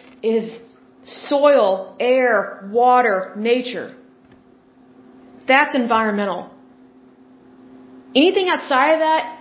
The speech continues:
is not the responsibility of the E P A. It is not. And for someone to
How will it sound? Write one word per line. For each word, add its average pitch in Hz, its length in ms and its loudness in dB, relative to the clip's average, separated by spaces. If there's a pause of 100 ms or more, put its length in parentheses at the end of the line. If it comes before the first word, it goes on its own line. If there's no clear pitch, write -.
(120)
is 247 180 0
not 277 280 2
the 302 80 -2
responsibility 254 880 0
of 202 60 -2
the 220 160 -6
E - 80 -
P 214 120 -6
A. 170 300 -6 (300)
It 269 120 4
is 247 140 2
not. 226 340 -2 (1400)
And 233 140 0
for 269 100 2
someone 320 320 2
to 254 100 2